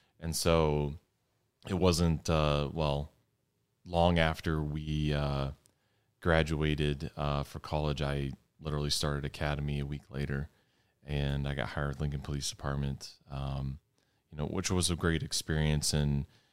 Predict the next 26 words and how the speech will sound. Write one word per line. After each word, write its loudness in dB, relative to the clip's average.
uh, -2
for 4
anybody 10
that 4
doesn't 6
know, 6
I 0
actually 0
officially -2
left -2
the -8
police -2
department -2
in -2
August -4
of -4
twenty -2
twenty-one, -8
uh, -2
when -2
we 0
opened -2
up -4
our -2
new 0
business. -6